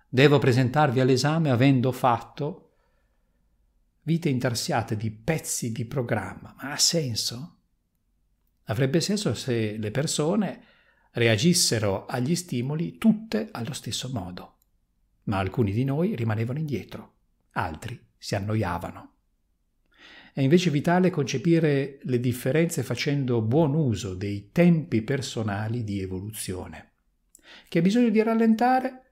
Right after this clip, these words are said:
ha il diritto, oltre che il dovere, di farlo. Perché solo avendo rallentato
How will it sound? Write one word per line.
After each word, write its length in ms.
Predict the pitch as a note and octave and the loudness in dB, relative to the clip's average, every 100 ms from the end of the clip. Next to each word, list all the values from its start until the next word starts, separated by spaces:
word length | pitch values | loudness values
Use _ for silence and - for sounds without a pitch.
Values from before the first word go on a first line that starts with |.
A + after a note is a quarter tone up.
| _ _ _ _ | _ _ _ _
ha 520 | G3 G3 G3+ - _ _ - | 0 2 -2 -8 _ _ 4
il 180 | F#3 F3 | 6 8
diritto, 840 | G3+ B3 - - - - _ _ _ | 8 6 2 -6 -14 -14 _ _ _
oltre 280 | C#3+ A#2 A#2+ | 0 0 0
che 120 | E3 | 2
il 200 | C3+ A#2 | 4 6
dovere, 720 | C3 A#2+ D3 E3 F3 - _ | 6 6 4 2 -4 -6 _
di 140 | - D3 | -6 -4
farlo. 640 | G#3 D3+ - - - _ _ _ _ _ _ _ - - - | -4 -6 -8 -14 -18 _ _ _ _ _ _ _ -20 -20 -6
Perché 640 | D3+ - G3 F3+ F3 F3+ - | -4 4 8 8 8 0 -10
solo 580 | - E3 D3+ D3 C#3+ - | -2 4 6 6 4 2
avendo 640 | C3 B2 F3+ F#3 C3 A#2 | 2 4 6 6 4 4
rallentato 1120 | A#2+ A2+ A2+ G#2+ B2 G2 F2+ - G#2+ F3 - | 4 2 0 0 0 0 -4 -10 -10 -10 -16